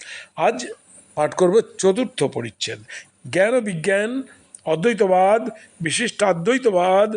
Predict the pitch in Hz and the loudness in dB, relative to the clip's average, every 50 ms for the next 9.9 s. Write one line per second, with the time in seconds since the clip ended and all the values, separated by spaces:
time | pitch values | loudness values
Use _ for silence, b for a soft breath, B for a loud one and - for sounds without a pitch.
0 | B B B B B - 202 208 190 165 160 190 240 262 262 233 175 143 120 98 | B B B B B 0 2 2 2 4 4 2 4 4 2 0 0 -2 -4 -10
1 | 98 104 - _ _ _ _ _ _ _ _ _ _ _ _ B B B B B | -12 -16 -20 _ _ _ _ _ _ _ _ _ _ _ _ B B B B B
2 | B B B _ 185 226 269 220 - - 196 180 170 170 202 247 262 - - - | B B B _ -2 -2 -2 -2 -2 0 2 2 2 2 2 0 -4 -6 -8 -8
3 | - - 156 160 185 233 262 226 160 120 104 - - _ _ _ _ _ _ _ | -4 -2 -2 2 2 2 2 0 -2 -8 -10 -14 -18 _ _ _ _ _ _ _
4 | _ b b b b b b b b b _ - 147 147 - - 214 247 269 233 | _ b b b b b b b b b _ -4 -4 -2 0 2 2 2 2 0
5 | - 226 240 208 202 190 175 - - 180 180 190 214 233 196 180 170 190 214 175 | -2 -2 0 2 2 2 2 0 -2 -4 -4 -6 -2 0 0 0 0 0 0 2
6 | 160 156 165 185 208 214 196 214 226 233 233 233 233 214 233 247 247 262 285 - | 2 2 2 2 2 4 4 6 6 4 4 2 0 -2 -2 -4 -4 -6 -10 -12
7 | _ _ _ _ _ B B B B B B B B B _ - - - 165 165 | _ _ _ _ _ B B B B B B B B B _ -20 -8 -2 2 2
8 | 165 175 196 202 165 190 226 233 247 233 196 226 269 - - - 165 156 165 180 | 4 4 4 2 2 4 2 2 2 2 0 -2 -4 -4 -6 -4 0 2 2 2
9 | 202 214 208 226 233 233 233 233 233 214 208 233 226 240 247 247 247 | 2 2 4 4 4 4 4 2 0 0 2 2 2 2 0 -4 -8